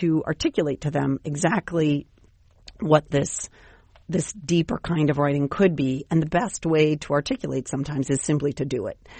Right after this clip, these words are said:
So I just got up and I started writing and mining the landscape of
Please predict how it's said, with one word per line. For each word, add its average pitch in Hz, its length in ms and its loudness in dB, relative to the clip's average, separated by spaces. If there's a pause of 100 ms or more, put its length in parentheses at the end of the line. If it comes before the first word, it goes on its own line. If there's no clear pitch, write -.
(120)
So 180 200 4
I 170 100 8
just 165 200 2
got 127 180 -2
up 135 220 -4
and 156 140 4
I 143 60 2
started 147 600 0
writing 170 540 2
and 151 320 0
mining 165 580 4
the 147 100 2
landscape 131 840 -2
of 135 440 0